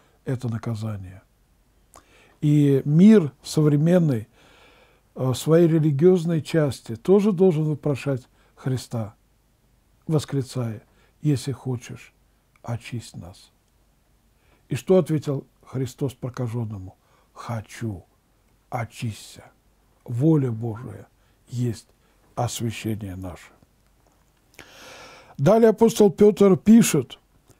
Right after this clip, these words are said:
«Придет же день Господень, как тать ночью».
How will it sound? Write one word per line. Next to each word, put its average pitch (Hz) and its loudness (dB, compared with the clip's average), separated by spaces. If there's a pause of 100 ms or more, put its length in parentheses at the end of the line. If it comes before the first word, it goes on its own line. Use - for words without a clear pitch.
(120)
«Придет 202 6
же 208 4
день 202 6
Господень, 190 4
как 185 2
тать - 4 (240)
ночью». 165 2